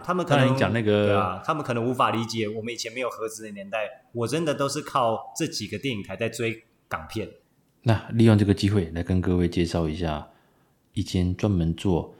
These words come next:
Speaker 2: 餐饮料理包的一个品牌，叫做五星和味啊，五星和味。相关的这个网址介绍啊，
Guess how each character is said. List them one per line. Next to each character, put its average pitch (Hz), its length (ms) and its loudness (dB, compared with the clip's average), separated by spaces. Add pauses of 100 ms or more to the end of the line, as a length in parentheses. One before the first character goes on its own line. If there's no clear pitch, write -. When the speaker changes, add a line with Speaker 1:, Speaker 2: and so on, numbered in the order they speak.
(120)
Speaker 2:
餐 - 360 -4
饮 73 240 -6
料 101 180 4
理 78 220 -4
包 95 200 4
的 85 260 -4 (380)
一 - 40 -20
个 92 120 -6
品 82 240 -8
牌， 90 340 -10 (320)
叫 107 100 -2
做 98 240 0 (100)
五 85 220 0
星 127 400 2
和 82 360 -2
味 98 260 2 (520)
啊， - 240 -12
五 80 140 -6
星 95 240 -2
和 - 220 -8
味。 82 220 -10 (640)
相 120 200 0
关 117 160 0
的 95 140 2
这 87 220 -2
个 82 400 -2
网 92 240 0
址 - 160 -8
介 - 180 -2
绍 82 160 -2
啊， - 220 -10